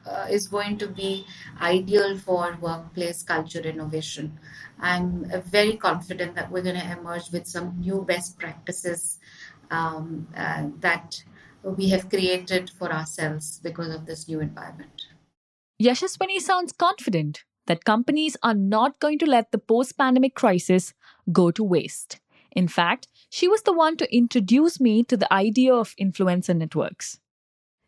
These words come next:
Speaker 2: You were the first person to talk to me about influencer networks, right? And I was immediately enamored with it. So my question to you is, are you taking it off of social media influencers? Uh, you know, because they are the people who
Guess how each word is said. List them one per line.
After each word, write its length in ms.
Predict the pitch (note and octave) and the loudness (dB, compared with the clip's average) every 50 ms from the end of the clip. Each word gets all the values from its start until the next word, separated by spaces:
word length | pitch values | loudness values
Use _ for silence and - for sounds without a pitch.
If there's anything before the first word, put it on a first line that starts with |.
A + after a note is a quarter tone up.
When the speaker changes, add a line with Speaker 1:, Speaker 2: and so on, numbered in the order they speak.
| _ - | _ -4
Speaker 2:
You 200 | G3+ G3 B3+ C#4+ | 0 0 2 2
were 120 | D4 D4+ | 2 0
the 80 | D4 C#4+ | 0 0
first 420 | - - B3+ A3+ A3+ A3+ - - | 0 0 0 0 0 -2 -2 0
person 340 | - G#3 F#3+ F#3 - G#3+ G3+ | 2 2 2 2 2 0 0
to 80 | G3 G3 | 2 2
talk 260 | - F#3+ E3+ - - | 2 2 0 0 0
to 80 | - | 0
me 80 | G3 G3 | 2 4
about 280 | G3 F#3 G3 F#3 - - | 4 6 4 4 4 2
influencer 580 | F#3 F3+ E3+ - F#3+ F3+ E3+ E3+ E3+ - F3 E3+ | 0 0 0 0 0 0 0 0 0 2 2 2
networks, 580 | E3 D#3 - - E3 - - - - - - F3 | 2 0 -2 -4 -6 -6 -6 -8 -12 -12 -10 -8
right? 240 | - - - F3 - | -6 -6 -6 -4 -2
And 100 | - G#3+ | 2 4
I 60 | A#3 | 6
was 140 | A#3 A#3+ A3+ - - | 6 6 4 2 0
immediately 840 | A3 G#3 G#3 G#3+ A3+ A3 G3 A3+ A3 G#3+ A3 A3 A3 G#3+ G#3+ - _ _ _ - | -2 0 2 2 2 2 4 2 0 2 0 0 0 0 -2 -4 _ _ _ -2
enamored 440 | F#3+ F#3 F3+ E3+ E3 E3 D#3+ D3 D3+ | -2 0 0 0 -2 -4 -4 -4 -6
with 140 | D#3 - | -8 -8
it. 220 | - - - - - _ _ _ _ _ _ _ - - - _ _ _ _ | -10 -12 -16 -18 -20 _ _ _ _ _ _ _ -20 -20 -20 _ _ _ _
So 300 | - - A#3+ A#3 A3+ A3+ | 2 6 8 8 8 8
my 160 | A3+ A3+ A#3 | 6 4 4
question 440 | - - B3 G#3 G#3 - - D4 D4+ | 2 2 0 0 0 -2 -6 -6 -4
to 100 | D4+ D4 | -2 0
you 240 | C#4+ C#4 C#4 C#4+ C#4 | 0 2 2 2 2
is, 260 | B3 B3 A#3 - - - - | 2 2 0 -2 -8 -8 -4
are 180 | G#3+ G#3 G#3 G#3+ | -2 0 0 2
you 320 | A3+ A#3+ C#4 D4+ D#4 D4+ _ - | 2 4 4 4 2 0 _ 0
taking 360 | - A#3+ G#3 G#3 - A#3+ A#3 | 0 2 2 2 0 0 0
it 140 | A#3 A#3 G#3+ - | 2 2 0 2
off 280 | F#3 F#3 F3+ G3 G3 - | 2 2 2 2 2 2
of 140 | A3 G#3+ G3+ | 2 2 2
social 400 | - - G3+ F3+ F#3 - G#3 G3+ | 2 2 2 2 2 4 4 6
media 480 | G3+ F#3+ F#3 F#3+ F3+ F#3 F#3 F3+ - - | 6 6 6 6 6 4 4 4 2 2
influencers? 760 | F3 F3 D#3+ - E3+ E3+ E3 E3+ F3+ - A3+ B3 C4+ B3+ - - _ - - - - - - _ _ _ _ _ _ - | 0 0 0 2 2 2 2 2 4 6 6 8 6 6 2 -4 _ -20 -20 -20 -20 -20 -20 _ _ _ _ _ _ 4
Uh, 300 | - F#3 F#3+ F3+ F3 F3 E3+ E3+ - _ _ - - | 6 8 8 8 6 6 4 0 -8 _ _ 0 4
you 100 | F#3 F#3 | 6 6
know, 100 | F#3 F3 | 6 6
because 240 | F#3 F3+ G3+ G3 | 6 6 4 4
they 140 | - G3+ G3 | 4 6 6
are 120 | F#3+ F#3 F#3 | 6 6 4
the 100 | G3+ G3+ | 2 2
people 300 | G#3 G3+ F#3 - G#3 F3 | 0 0 2 4 4 4
who 260 | F3 F#3 F#3+ F#3+ | 4 4 2 0